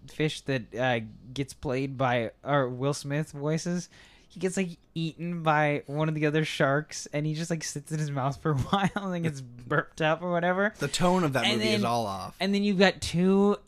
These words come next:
Speaker 1: like, mildly stereotypical, um, Jamaican jellyfish that seem to be high all the time.
Speaker 2: Mm-hmm.
Speaker 1: I don't know. It's weird.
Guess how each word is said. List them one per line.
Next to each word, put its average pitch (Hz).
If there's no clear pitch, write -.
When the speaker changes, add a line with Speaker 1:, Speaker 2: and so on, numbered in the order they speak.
Speaker 1:
like, 147
mildly 190
stereotypical, 165
um, 123
Jamaican 147
jellyfish 156
that 143
seem 156
to 147
be 135
high 120
all 170
the 190
time. 214
Speaker 2:
Mm-hmm. 123
Speaker 1:
I 254
don't 233
know. 131
It's 208
weird. 175